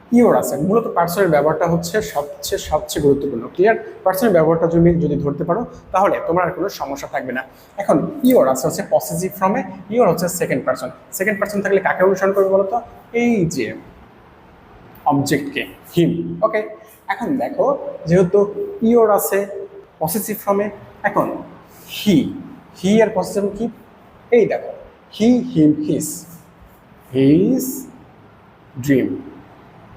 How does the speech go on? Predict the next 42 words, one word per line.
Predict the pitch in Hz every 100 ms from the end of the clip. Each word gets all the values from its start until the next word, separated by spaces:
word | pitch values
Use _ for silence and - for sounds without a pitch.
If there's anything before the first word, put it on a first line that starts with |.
| - -
আমার | 185
কথা | 220 214 208
হচ্ছে | - 135
যে | 151
যেখানে | 147 175 190 196
যে | 143 151 151
ফর্মে | 151 143 143
থাকবে, | 151 147 147
যদি | 139 139 135 - - -
সাবজেক্টিভ | 156 139 143 170 - - 202 -
ফর্মে | 202 196
থাকে | 196 196
তাহলে | 175
সাবজেক্টিভ | 160 143 139 170 170 202
ফর্মে | 202 202
দিতে | 196 202
হবে, | 190
যদি | 147
অবজেক্টিভ | - 143 180 190 208 214
ফর্মে | 202
থাকে | 202 202
তাহলে | 196 147
অবজে-, | 135 135 -
অবজেক্টিভ | 151 156 190 214
ফর্মে | - 202
দিতে | 196 214
হবে, | 247
এবং | 247
যদি | 233 165 143 - - -
পসেসিভ | 170 - - 180 -
ফর্মে | 131
থাকে | 123 131
তাহলে | 123 143
কিন্তু | 165 196 -
পসেসিভ | 139 - 208 208
ফর্মে | - 214
তোমাকে | 269 170 170
ব্যবহার | 147 135 -
করতে | 131 135
হবে। | 127 - - - - - - -
তারপর | 220 233
দেখো, | 214 240